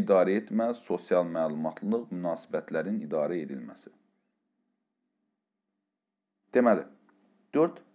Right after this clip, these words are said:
mərhələ, dörd komponent verib bizə. Gəlin uyğunlaşdıraq. Başqasının nöqteyi nəzərini daha yaxşı qavramaq. Başqasının deyir, elə deyil.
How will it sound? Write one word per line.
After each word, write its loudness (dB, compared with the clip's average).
mərhələ, -6
dörd -2
komponent -8
verib -12
bizə. -20
Gəlin -2
uyğunlaşdıraq. -14
Başqasının 2
nöqteyi 0
nəzərini 4
daha 4
yaxşı 0
qavramaq. -8
Başqasının 2
deyir, -4
elə 0
deyil. 0